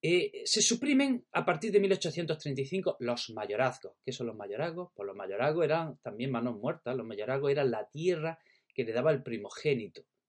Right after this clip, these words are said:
de una familia noble. Bueno, pues se suprimen los mayorazgos.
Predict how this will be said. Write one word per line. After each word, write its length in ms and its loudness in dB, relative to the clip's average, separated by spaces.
de 120 -8
una 160 -2
familia 540 -2
noble. 400 -8
Bueno, 200 -2
pues 120 -2
se 80 0
suprimen 400 2
los 100 2
mayorazgos. 580 -2